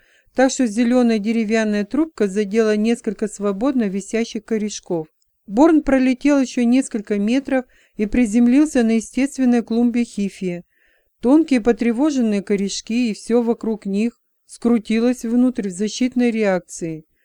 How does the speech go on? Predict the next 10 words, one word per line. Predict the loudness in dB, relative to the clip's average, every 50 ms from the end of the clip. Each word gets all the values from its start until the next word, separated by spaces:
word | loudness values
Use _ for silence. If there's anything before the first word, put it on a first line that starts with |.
| _ _ _ _ _
Небесный | -4 -2 -2 0 2 2 2 2 2 0 0 0
дьявол | 0 -2 -2 0 2 2 2 0 0 -2
продирался | -4 -4 -4 -2 -2 -2 0 0 -2 -2 -4 -4 -6
сквозь | -6 -6 -6 -6 -6 -6 -4
пышную | _ -4 -4 -4 -4 -4 -4 -2 -2
растительность, | -4 -4 -6 -6 -8 -8 -6 -4 -2 -2 0 0 -2 -4 -8 _ _ _ _ _ _ _ _ -4
пытаясь | -2 0 2 2 4 4 2 2 2
добраться | 0 0 0 2 0 0 0 -2 -4 -4
до | -2 -2 -2
Борна, | -2 0 0 0 2 2 0 -2 -4 -6 -8